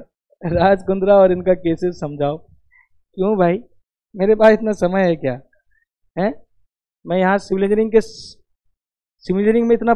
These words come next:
फंसा हूँ, मुझे सोचने का समय ही नहीं है इतनी सारी चीज़ें। <laughs> इतने सारे क्वेश्चनों को मुझे अभी वो करना है, बाइंड अप करना है।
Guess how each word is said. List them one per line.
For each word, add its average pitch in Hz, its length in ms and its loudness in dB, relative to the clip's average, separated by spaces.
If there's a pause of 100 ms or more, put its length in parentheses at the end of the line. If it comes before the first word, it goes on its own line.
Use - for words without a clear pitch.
फंसा 180 320 2
हूँ, 196 240 2
मुझे 240 200 2
सोचने 214 360 -2
का 233 100 0
समय 208 260 0
ही 254 60 2
नहीं 220 140 -2
है 220 60 2
इतनी 220 220 -4
सारी 196 260 0
चीज़ें। 190 280 -10 (560)
<laughs> 185 40 -10 (720)
इतने 175 240 -6
सारे 190 260 2
क्वेश्चनों 175 380 -2
को 190 120 -8
मुझे 190 180 -2
अभी 196 300 0
वो 175 160 -6
करना 175 260 -4
है, 170 120 -4
बाइंड 156 260 -4
अप 170 160 -4
करना 160 240 -4
है। 156 100 -10